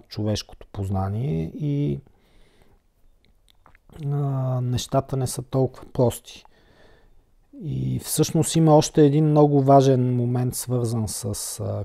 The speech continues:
космоса, който е свързан с космическите обсерватории. Нали, доколкото на Луната американците ще стигнат, може би ще направят бази, но всъщност една от идеите за,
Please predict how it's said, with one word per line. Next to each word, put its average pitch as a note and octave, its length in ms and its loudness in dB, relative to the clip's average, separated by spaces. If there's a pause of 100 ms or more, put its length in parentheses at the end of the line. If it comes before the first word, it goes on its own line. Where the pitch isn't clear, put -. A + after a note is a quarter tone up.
космоса, A2+ 640 -8
който C3+ 340 -4
е B2 40 -2
свързан C3 480 -4
с - 280 -10
космическите - 720 -8
обсерватории. G#2+ 960 -4 (1400)
Нали, D3+ 180 -6
доколкото D3+ 640 2
на E3+ 120 -2
Луната E3 460 -4
американците E3+ 760 -4
ще - 200 -12
стигнат, D#3 420 -2
може D3 260 6
би C#3 100 2
ще - 200 -6
направят B2 560 0
бази, C#3+ 260 2
но D3+ 140 -2
всъщност - 520 -4
една C#3 220 2
от D#3 160 -2
идеите C3+ 520 2
за, B2 440 -2